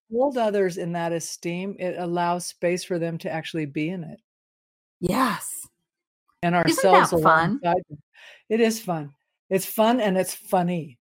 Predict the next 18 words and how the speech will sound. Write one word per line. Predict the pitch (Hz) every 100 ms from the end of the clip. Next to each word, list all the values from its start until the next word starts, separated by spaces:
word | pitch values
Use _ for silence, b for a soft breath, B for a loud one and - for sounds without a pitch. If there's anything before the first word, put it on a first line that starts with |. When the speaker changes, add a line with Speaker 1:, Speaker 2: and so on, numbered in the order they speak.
| -
Speaker 1:
'cause | 190 -
sometimes, | 262 269 220 196
I | - 226
don't | 233
know | 202
if | 165
you | 180
ever | 175 175
do | 147 170
this, | 165 147 -
but | 170 165
sometimes | 208 220 226 202 185
I | 165
catch | - 202 202
myself | 180 - 170 156
creating | - 175 175 175 160
this, | 151 -
like, | 156 147